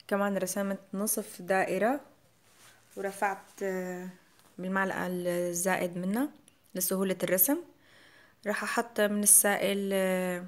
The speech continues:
الأبيض وأعمل، آه، نتوءات بواسطة الشوكة بدل السرنج.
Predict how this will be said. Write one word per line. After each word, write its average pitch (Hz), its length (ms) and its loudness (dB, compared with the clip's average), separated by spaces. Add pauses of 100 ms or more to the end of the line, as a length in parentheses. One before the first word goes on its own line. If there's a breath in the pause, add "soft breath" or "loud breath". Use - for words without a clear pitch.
(640)
الأبيض 202 500 2 (120)
وأعمل، 214 540 2
آه، 196 440 2
نتوءات 208 600 2
بواسطة 196 340 0
الشوكة 208 400 0
بدل 190 300 0
السرنج. 170 380 2